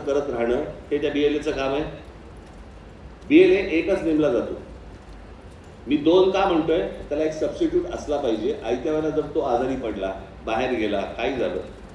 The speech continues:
तर तो आपल्याला एक सबस्टिट्यूट माणूस पाहिजे, बरोबर?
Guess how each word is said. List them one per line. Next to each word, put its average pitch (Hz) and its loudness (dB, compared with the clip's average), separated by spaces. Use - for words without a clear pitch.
तर 143 0
तो 151 0
आपल्याला 135 -2
एक 151 -2
सबस्टिट्यूट 131 -6
माणूस 110 -2
पाहिजे, 90 -4
बरोबर? 139 0